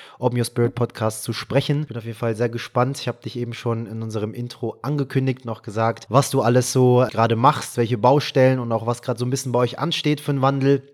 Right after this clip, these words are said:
Aber mich würd's auch einfach nochmal freuen, wenn du vielleicht nochmal so in eigenen Worten Bock hast, dich dann nochmal kurz vorzustellen.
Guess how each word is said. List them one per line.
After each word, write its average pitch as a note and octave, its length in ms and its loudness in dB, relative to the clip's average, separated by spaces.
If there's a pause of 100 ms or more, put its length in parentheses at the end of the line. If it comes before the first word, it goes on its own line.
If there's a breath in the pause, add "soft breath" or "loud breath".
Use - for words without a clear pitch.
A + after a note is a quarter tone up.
Aber A#2+ 180 -2
mich A#2+ 160 -4
würd's C3 240 0
auch A2+ 80 -8
einfach A#2+ 180 -2
nochmal A#2+ 220 -2
freuen, A#2+ 420 4 (280 loud breath)
wenn A2+ 60 -6
du A2+ 60 -4
vielleicht A2 240 -4
nochmal A2 200 -2
so G#2+ 100 -2
in G#2+ 80 -6
eigenen A2 340 -4
Worten G#2+ 300 -2
Bock A2 200 -4
hast, - 280 -8
dich A2 100 -10
dann G#2+ 140 -6
nochmal G#2 380 -6
kurz D#3+ 200 0
vorzustellen. A2+ 680 2